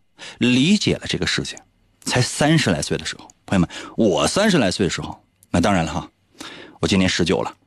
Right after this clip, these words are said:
<laughs> 啊，因为我毕竟我还比较年轻。可能有些朋友说：“应该你就不要脸，你不五十五吗？” <laughs> 哎呀，朋友们，那只是一个开玩笑，你们开玩笑，我今年十六了，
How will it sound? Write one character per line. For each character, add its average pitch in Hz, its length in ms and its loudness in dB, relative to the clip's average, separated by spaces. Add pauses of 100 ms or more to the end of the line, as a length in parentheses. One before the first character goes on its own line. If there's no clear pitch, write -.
(200)
<laughs> - 40 0 (2000)
啊， - 260 -6
因 - 80 -2
为 85 120 4
我 - 100 -4
毕 87 140 0
竟 87 180 2
我 131 60 -6
还 - 120 0
比 - 120 -2
较 156 100 2
年 147 160 2
轻。 - 180 -4 (300)
可 - 140 -4
能 131 80 4
有 117 40 0
些 143 140 2
朋 113 80 -2
友 135 80 2
说 131 100 2
：“应 147 60 6
该 151 80 6
你 120 60 4
就 139 40 4
不 123 140 0
要 170 100 4
脸， 113 140 2
你 120 60 6
不 165 100 4
五 113 140 2
十 180 80 4
五 78 120 0
吗？” 95 200 -2 (200)
<laughs> - 60 -14 (1800)
哎 95 80 2
呀， 98 80 2
朋 85 120 -2
友 92 60 4
们， 95 160 6
那 143 80 4
只 - 160 -2
是 - 140 0
一 127 40 4
个 127 220 0
开 156 220 2
玩 131 160 4
笑， 151 320 2
你 78 120 -4
们 80 140 -2
开 160 220 0
玩 143 120 6
笑， 151 160 4
我 71 300 -2 (1120)
今 160 100 4
年 175 160 4
十 147 220 -2
六 131 340 4
了， - 160 -8